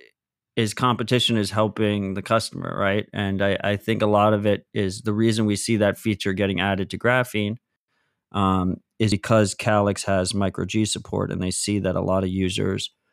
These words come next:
want to at least have some kind of limited Google Play services,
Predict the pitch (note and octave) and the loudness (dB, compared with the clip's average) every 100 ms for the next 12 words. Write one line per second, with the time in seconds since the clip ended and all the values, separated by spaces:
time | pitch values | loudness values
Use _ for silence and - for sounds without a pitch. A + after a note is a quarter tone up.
0 | _ _ - G#2+ A2 - - A2 G2+ G#2 | _ _ -4 2 2 0 -2 -2 0 -2
1 | F#2+ - G#2 G2+ F#2+ - G2+ G2 G#2+ G2 | -2 -4 -2 0 0 -2 -2 0 0 -2
2 | F#2 G2+ G2 F#2+ G2 G2 G#2 G2+ - G2 | -4 -4 -4 -2 -4 -4 -6 -6 -6 -6
3 | G2 F#2+ G2+ G2 F2+ - E2+ - | -6 -6 -6 -6 -6 -8 -10 -12